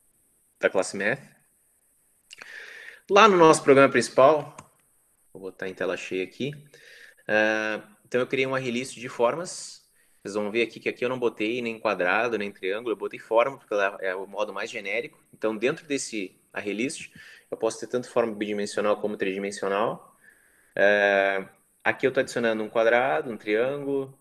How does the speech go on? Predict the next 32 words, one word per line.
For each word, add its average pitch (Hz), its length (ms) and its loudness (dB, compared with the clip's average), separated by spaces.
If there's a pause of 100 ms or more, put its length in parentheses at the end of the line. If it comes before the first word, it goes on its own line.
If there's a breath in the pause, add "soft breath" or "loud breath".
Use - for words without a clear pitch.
(400)
um 101 40 -16
círculo, 139 880 0 (160)
esfera, 117 540 0
cubo, 127 400 -4
todos 139 300 -6
os 127 60 -10
tipos 135 220 -8
de 113 60 0
objetos 107 400 0
possíveis, 175 580 -6 (640 loud breath)
respeitando 123 640 0
aqui 113 220 -4
o 117 60 -6
que 120 100 -18
que 120 80 -6
eu 113 40 -6
preciso - 320 -10
passar 110 340 0
pra 104 120 -2
cada 110 280 2
construtor, 110 600 0
né? 120 220 -10 (920)
Então, - 160 -8
no 95 80 -4
triângulo 101 340 0
aqui 104 100 -6
eu 95 40 -4
preciso - 280 -10
passar 98 220 -2
duas 101 180 0
informações. 101 880 -6 (640 loud breath)
É, 107 720 4